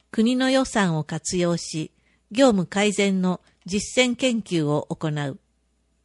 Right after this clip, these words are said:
加えて、五月に運動部活動に関する方針を策定し、運動部活動の適正化と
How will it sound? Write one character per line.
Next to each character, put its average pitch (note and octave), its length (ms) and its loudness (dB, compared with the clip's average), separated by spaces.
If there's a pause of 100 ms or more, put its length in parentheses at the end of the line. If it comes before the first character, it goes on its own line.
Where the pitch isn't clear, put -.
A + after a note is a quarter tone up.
(280)
加 G#3 240 4
え G3+ 80 2
て、 F#3+ 340 0 (320)
五 B3 120 4
月 A3 320 2
に D#3 260 -4 (440)
運 B3+ 220 2
動 B3+ 200 6
部 A#3+ 100 -4
活 B3 300 -2
動 F3 160 2
に D#3 140 -2
関 F#3 240 0
す F3 200 -4
る D3 220 -4
方 G#3 240 2
針 F#3+ 320 -2
を F#3 200 -2
策 - 300 -8
定 E3+ 240 0
し、 - 320 -8 (580)
運 B3 200 0
動 B3 180 6
部 A3+ 100 -2
活 A3+ 320 -2
動 D#3+ 220 2
の D3+ 240 -4 (340)
適 G#3 240 -6
正 G#3 240 2
化 F#3+ 160 -4
と - 280 -4